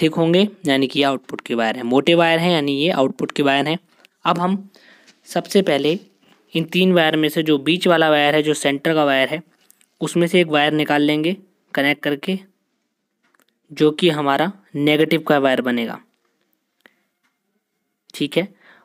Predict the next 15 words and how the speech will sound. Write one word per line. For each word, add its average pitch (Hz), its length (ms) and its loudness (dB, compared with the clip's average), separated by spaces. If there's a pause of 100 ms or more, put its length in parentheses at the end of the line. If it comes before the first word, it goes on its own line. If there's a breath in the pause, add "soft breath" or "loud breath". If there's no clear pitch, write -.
और 139 240 4
इस 170 160 0
ट्रांसफार्मर 170 440 2
को 170 100 4
मैंने 170 200 4
इसलिए 170 300 4
यूज़ 160 140 2
करा 165 180 2
क्योंकि 160 240 -4
इसकी 165 260 -2
हेल्प 156 200 2
से - 140 0
हम 165 180 2
फ्यूचर 156 360 0
में 170 160 0